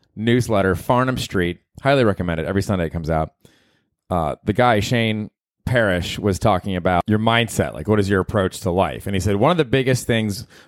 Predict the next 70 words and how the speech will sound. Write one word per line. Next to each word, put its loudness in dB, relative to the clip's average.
working 0
in 0
the 2
background 0
over -2
the 0
past -2
two -2
years 2
is -4
the -6
mindset -2
gap. -10
At -4
the -6
onset 0
of -2
covid, 2
one 0
group 2
of -2
people -2
became -4
paralyzed 2
and -6
waited. -4
They -2
waited -2
for -6
someone 2
else 0
to -4
take -4
the -4
lead 0
and 0
tell 2
them 0
what -2
to -2
do. 0
They 0
waited 0
for 2
schools 2
to -10
go 2
online -2
and -2
figure 0
out 2
how 0
to -4
educate -2
their -6
kids. 0
They -2
waited -2
for 0
the 4
government 2
to -2
tell 2
them -2
what 0
was 0
safe -2
and -4
what -6
wasn't. 0